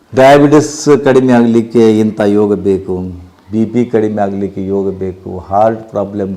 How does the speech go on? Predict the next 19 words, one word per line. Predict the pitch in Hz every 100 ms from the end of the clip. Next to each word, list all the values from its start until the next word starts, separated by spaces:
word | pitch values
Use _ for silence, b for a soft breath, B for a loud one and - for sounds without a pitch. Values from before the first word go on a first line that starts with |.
| 92
ಕಡಿಮೆ | 98 101 98
ಆಗಲಿಕ್ಕೆ | 95 95 92
ಯೋಗ | 95 92
ಬೇಕು. | 92 95 92 98 95 101 _ _ _ _ _ _ _ _ _ _ _ _ -
ಯೋಗವನ್ನು | 117 147 143 131 123 123
ಒಂದು | 117 101
ಚಿಕಿತ್ಸಾತ್ಮಕ | - 113 120 - 110 107 - 104 98
ರೂಪದೊಳಗೆ | 104 104 101 101 98 98 92
ಸ್ವೀಕಾರ | - 101 - -
ಮಾಡಿದ್ದಾರೆ. | 98 92 90 92 90 90 90 - _ b b b b _
ಅದು | 101 95
ಆಧ್ಯಾತ್ಮದ | - 101 92 110 110 - 98
ಗಂಧ | 90 95 104 107
ಇಲ್ಲದೆ | 110 98 95 98 95 90 98 - _ _ -
ಅದನ್ನು | 101 95
ತಗೊಂಡ್ರೆ | 90 95 101 92 98 92 95 104 _ _ _ _ _ b b b b _ 104
ಏನಾಗಿದೆ | 139 127 107 101 95
ಪರಿಸ್ಥಿತಿ | 101 101 107 92 110
ಅಂದ್ರೆ, | 98 98 98 92 92 95